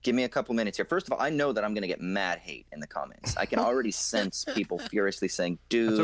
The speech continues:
Speaker 2: okay. I mean, you
Speaker 1: lighten
Speaker 2: won,
Speaker 1: up.
Speaker 2: you won the
Speaker 1: It's a
Speaker 2: poll, man.
Speaker 1: comedy." I, I, I know. I get it. It's
Speaker 2: <laughs>
Speaker 1: a satire. Right. The problem is,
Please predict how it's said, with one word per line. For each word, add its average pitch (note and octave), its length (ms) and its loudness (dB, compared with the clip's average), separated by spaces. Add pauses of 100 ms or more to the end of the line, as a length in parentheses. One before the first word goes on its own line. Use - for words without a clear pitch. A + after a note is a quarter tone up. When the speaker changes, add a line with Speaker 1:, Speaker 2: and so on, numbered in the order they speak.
Speaker 2:
okay. B2 40 -6
I C3 120 0
mean, D#3 180 2
you D#3+ 80 2
Speaker 1:
lighten E3+ 120 2
Speaker 2:
won, D#3 100 4
Speaker 1:
up. C#3 100 0
Speaker 2:
you B2+ 100 0
won D3+ 220 2
the E3+ 60 0
Speaker 1:
It's - 100 -4
a - 20 2
Speaker 2:
poll, F#3 160 0
man. A2 180 2
Speaker 1:
comedy." F#2+ 440 0 (1200)
I, E2+ 160 -2
I, G#2+ 260 0
I A2 120 0
know. F2+ 260 -2 (360)
I G2 100 0
get G2 240 2
it. - 140 -12 (340)
It's - 120 -4
Speaker 2:
<laughs> - 20 -2
Speaker 1:
a - 20 0
satire. G#2+ 880 2
Right. - 340 -6
The - 80 -6
problem E3+ 320 2
is, C3 180 0